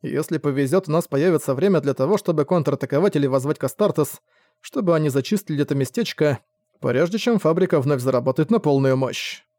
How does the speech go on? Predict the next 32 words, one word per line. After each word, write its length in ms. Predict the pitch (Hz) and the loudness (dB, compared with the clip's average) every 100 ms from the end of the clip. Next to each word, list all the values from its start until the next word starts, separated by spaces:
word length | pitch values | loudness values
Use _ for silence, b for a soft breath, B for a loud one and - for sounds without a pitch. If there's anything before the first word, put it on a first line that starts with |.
| _ _ _ | _ _ _
Я 280 | 147 131 135 | -4 0 2
уставился 500 | 135 - 139 135 - | 2 0 0 0 -2
на 60 | 135 | -2
Гололит, 540 | 131 127 151 165 - _ | 0 2 2 0 -6 _
на 120 | 139 | -4
почти 260 | 131 - 262 | -4 -4 -2
незаметно 520 | 170 135 160 208 147 | 0 2 0 0 -2
движущееся 640 | 135 190 151 - 143 - | -2 -2 -2 -2 -4 -4
пятнышко 420 | 131 156 151 135 135 | -2 -2 -2 -4 -2
Гарганта. 800 | 143 131 135 123 131 123 - - _ _ _ _ - | -2 0 0 -2 -2 -6 -6 -18 _ _ _ _ -8
У 80 | |
нас 160 | - 156 | -2 -2
в 40 | |
запасе 380 | 147 139 156 151 | 0 0 0 0
не 140 | 151 156 | 0 2
было 180 | 147 | 2
ничего, 420 | 147 135 143 156 208 | 0 0 0 2 2
что 160 | - | 0
мы 100 | 139 | 0
могли 260 | 131 131 139 | 0 0 2
бы 100 | 139 | 2
ему 140 | 139 | 0
противопоставить. 840 | 135 135 127 - - 175 151 - - _ _ _ | 0 -2 -2 -2 2 2 2 -2 -12 _ _ _
Ни 180 | 135 131 | -6 -6
танков, 560 | 127 175 165 151 - - - | 0 0 2 0 -2 -10 -2
ни 140 | 196 | 0
тяжёлой 380 | 156 135 147 139 | 2 2 2 2
артиллерии, 640 | 127 143 180 156 143 - b b - | 0 0 2 4 2 -2 b b -2
ни, 80 | 226 | 2
естественно, 680 | 151 - 127 123 170 214 | 2 0 -4 -2 2 2
собственных 380 | 202 139 - 139 | 2 -2 0 0
титанов. 640 | 156 139 139 - - - | 0 0 -2 -4 -14 -20